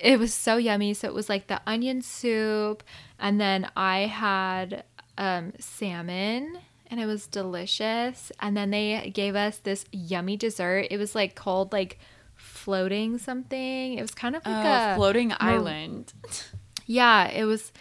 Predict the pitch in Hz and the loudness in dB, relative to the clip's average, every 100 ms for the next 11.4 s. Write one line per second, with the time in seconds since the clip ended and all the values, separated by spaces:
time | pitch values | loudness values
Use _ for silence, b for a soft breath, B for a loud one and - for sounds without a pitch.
0 | B B - 226 233 294 302 285 247 202 | B B -8 -6 -2 -4 -2 -4 -2 -2
1 | 185 190 196 202 202 208 185 180 208 - | 0 0 0 0 0 -2 0 -2 -2 -4
2 | 208 208 208 208 - 202 202 202 196 196 | -2 0 0 -2 -4 -2 0 -2 -2 -4
3 | - 185 190 - 196 190 190 196 190 180 | -4 -6 -6 -2 -2 0 -2 -2 -2 -4
4 | 208 202 - 208 170 165 180 - 208 226 | -8 -8 -6 -6 -6 -8 -6 -2 0 0
5 | 247 - - B B B B B - 208 | -4 -10 -14 B B B B B 2 2
6 | 196 190 185 214 220 190 202 - 196 190 | 2 -2 -4 -4 -4 -6 -8 -8 -6 -6
7 | 170 180 196 - 190 180 170 170 - - | -4 -4 -4 -6 -6 -4 -4 -8 -10 -8
8 | 175 185 185 185 185 180 175 185 202 208 | -6 -6 -6 -8 -6 -4 0 2 2 0
9 | 185 185 185 - 170 180 - - 180 190 | -2 -4 -6 -4 -4 -4 -6 -4 -2 -2
10 | - 190 - - 202 220 190 185 190 190 | -4 -8 -8 -4 0 0 0 0 0 -2
11 | 185 190 190 220 | -4 -6 -4 -6